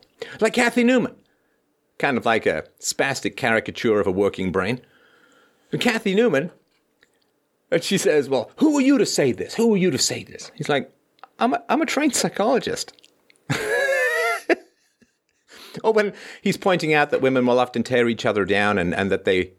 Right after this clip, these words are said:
like, this is why when you get more female influence in society, you end up with hate speech laws, because men ban violence, but women ban words because women use words as their weapons. Women use words as their violence. They spread rumors, they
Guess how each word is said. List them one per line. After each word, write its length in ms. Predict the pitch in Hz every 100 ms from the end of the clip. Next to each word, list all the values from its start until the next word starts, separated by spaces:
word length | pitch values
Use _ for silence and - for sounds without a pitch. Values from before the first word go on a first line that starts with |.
| _ _ _ _ _ _ _ -
like, 140 | 139
this 140 | 185 170
is 100 | 151
why 360 | 156 143 135
when 240 | - 127 127
you 100 | 117
get 240 | 127 120
more 160 | 131 123
female 340 | 139 123 107
influence 400 | 120 120 113 107
in 80 | 101
society, 460 | - - 202 139
you 120 | 107 113
end 120 | 110
up 80 | 104
with 100 | -
hate 180 | 185
speech 280 | - 117 -
laws, 260 | 107 98 107
because 520 | - - 113 104 - - _ _ _ -
men 480 | 113 156 185 139 127
ban 280 | 123 120
violence, 460 | 113 135 190 123 117
but 220 | - 120
women 320 | 110 156 143
ban 320 | 127 113 113 110
words 340 | 208 156 147
because 320 | - 123 -
women 240 | 143 139 110
use 380 | 101 202 -
words 460 | 98 95 104 120 -
as 260 | - 92 101
their 180 | - 139
weapons. 420 | 208 277 - -
Women 220 | 120 127
use 240 | 104 120 -
words 280 | 92 95 -
as 200 | 92 90
their 160 | 107
violence. 460 | 117 208 294 90 -
They 340 | 92 92 87
spread 400 | 82 - - 87 123
rumors, 380 | 156 143 131
they 260 | - 92 90